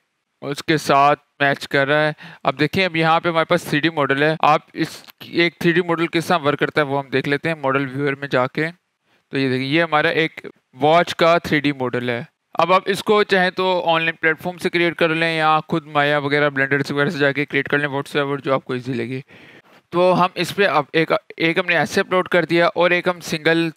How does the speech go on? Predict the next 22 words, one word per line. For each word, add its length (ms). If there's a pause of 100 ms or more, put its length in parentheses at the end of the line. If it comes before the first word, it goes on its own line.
थ्री 100
डी 80
मॉडल 340
अपलोड 360
कर 140
लेते 240
हैं। 80
Just 240
like 160
मैं 100
एक 100
न्यू 140
प्रोडक्ट 360
क्रिएट 260
कर 140
लेता 240
हूँ, 180 (520)
ऐड 180
प्रोडक्ट 420 (280)
और 420 (480)
एप्पल 280
वॉच 540